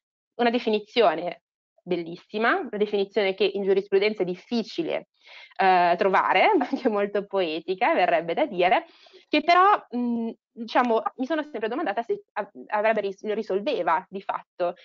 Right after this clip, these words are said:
eh, un po' il tema interpretativo. Dato che io questa risposta non ce l'ho, ho chiesto la possibilità ad Arre, gli organizzatori del, <laughs> del webinar,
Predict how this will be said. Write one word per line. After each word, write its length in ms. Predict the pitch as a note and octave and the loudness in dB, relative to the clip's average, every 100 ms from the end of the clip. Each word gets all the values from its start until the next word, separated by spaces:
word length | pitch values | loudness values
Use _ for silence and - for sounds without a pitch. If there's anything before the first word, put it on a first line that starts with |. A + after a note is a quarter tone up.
| - - | -20 -6
eh, 220 | - F#3+ F#3 | 0 2 2
un 140 | G#3 | 2
po' 280 | G#3 G3 F#3+ | 2 4 4
il 420 | F#3 F#3 F3+ F3 | 4 2 2 2
tema 200 | F#3+ F#3 | 0 -2
interpretativo. 920 | F#3 F#3 F#3 F3+ F3+ F3+ - - E3 - | -2 -4 -4 -6 -8 -10 -12 -12 -10 -2
Dato 240 | D4+ C4 | -2 0
che 80 | A#3+ | -2
io 100 | C4+ | -2
questa 280 | A3+ C#4 G3 | -2 0 -2
risposta 480 | F#3+ - G3+ G#3 F#3 | -2 -2 -4 -2 -4
non 180 | F#3+ | -4
ce 120 | G3 E3 | -4 -2
l'ho, 420 | C#3+ C3+ A3+ A#3 _ _ _ _ _ _ | 0 0 -2 -6 _ _ _ _ _ _
ho 60 | D4+ | -4
chiesto 300 | G#3+ G#3 A3+ | -2 0 0
la 100 | G#3+ | -2
possibilità 920 | G3 - F#3+ G3 A3 F#3+ D#3+ F#3+ D#4 - - - _ | -4 -8 -8 -8 -4 0 4 2 0 -8 -20 -20 _
ad 140 | F#3+ | -2
Arre, 360 | F#3 E3+ F#3+ G3 | 2 2 2 2
gli 40 | |
organizzatori 720 | F3 F#3 F#3 F#3 G3 G#3 G#3 F3+ | 2 0 -6 -6 -6 -2 -2 -2
del, 240 | F#3 F3 | -2 -2
<laughs> 760 | F3 E3 E3 - - A3 B3 C4+ | -2 -4 -6 -8 -6 -6 -2 -2
del 140 | G#3+ | 0
webinar, 720 | A#3 F3 E3+ F#3+ G3+ A#3+ D#4 | 2 2 2 0 0 0 0